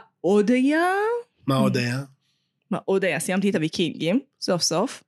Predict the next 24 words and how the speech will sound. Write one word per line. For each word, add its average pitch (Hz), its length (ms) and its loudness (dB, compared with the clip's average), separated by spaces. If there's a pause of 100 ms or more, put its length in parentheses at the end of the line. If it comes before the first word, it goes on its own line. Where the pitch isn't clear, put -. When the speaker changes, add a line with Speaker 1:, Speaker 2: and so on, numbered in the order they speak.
(280)
Speaker 2:
אוקיי, 185 340 0
שמעתי 175 360 0
שביבי 147 380 0
אוהב 92 140 -6
את - 100 -20
הסדרה 120 380 -6
הזאת. - 140 -18 (260)
Speaker 1:
למה 330 140 2 (100)
אתה 494 100 2
עושה 427 240 0
לי 494 320 6
את - 80 -2
זה? 262 600 4 (240)
Speaker 2:
בגלל 82 340 -6
שזה 85 400 -6
מעניין, 87 480 -2
כי - 140 -8
הוא 110 80 -2
הבן 113 140 -4
אדם 120 220 -2
היחיד 127 340 -2
ששמעתי 139 440 -2
מדבר 127 400 0
עליה. 113 320 -2